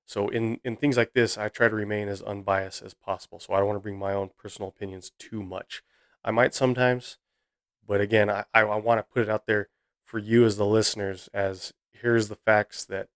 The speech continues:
I have found. Here's what it is. What are your thoughts?" But if you wanna reach out to me and discuss it more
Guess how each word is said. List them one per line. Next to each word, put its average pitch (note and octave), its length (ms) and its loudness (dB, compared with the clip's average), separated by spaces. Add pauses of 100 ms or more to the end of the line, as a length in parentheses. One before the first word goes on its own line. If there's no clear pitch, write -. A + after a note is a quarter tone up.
I G#2+ 160 4
have G2+ 160 -4
found. F#2 540 -6
Here's B2 300 4
what A2 180 6
it F#2+ 100 0
is. F#2+ 400 -4 (360)
What A2 280 2
are G2+ 80 2
your F#2+ 320 -12
thoughts?" - 640 -18
But G#2+ 140 2
if - 140 -2
you C#3+ 100 2
wanna C#3+ 240 6
reach C3+ 220 -2
out A#2 200 2
to - 80 -20
me G#2 220 -12 (580)
and G#2+ 180 0
discuss A2 480 0
it A#2 80 -6
more B2 480 -4